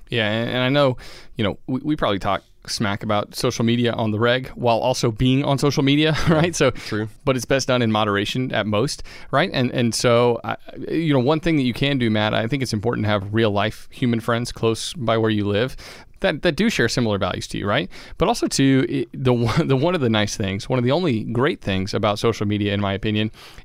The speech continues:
Speaker 1: is the ability to connect with people that have similar values to you online, um, and to form groups of people that are able to share their wins and ask questions. And that's exactly what the How to Money Facebook group has become.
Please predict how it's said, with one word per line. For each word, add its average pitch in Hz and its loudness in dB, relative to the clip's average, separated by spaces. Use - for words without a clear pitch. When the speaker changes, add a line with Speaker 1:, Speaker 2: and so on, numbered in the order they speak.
Speaker 1:
is 202 2
the 226 0
ability 135 2
to 127 -4
connect 120 -2
with 117 0
people 113 -2
that 110 0
have 110 0
similar 127 2
values 107 2
to - -4
you 98 0
online, 135 0
um, 117 2
and 117 -2
to 123 -2
form 123 0
groups 120 -2
of 110 0
people 104 0
that 107 0
are 107 0
able 107 0
to 110 -4
share 131 0
their 107 0
wins 117 0
and 104 -4
ask 117 -2
questions. 107 -2
And 147 0
that's 196 0
exactly 127 -2
what 104 0
the 104 2
How 107 2
to 104 0
Money 107 0
Facebook 101 -2
group 98 -4
has 120 -4
become. 127 0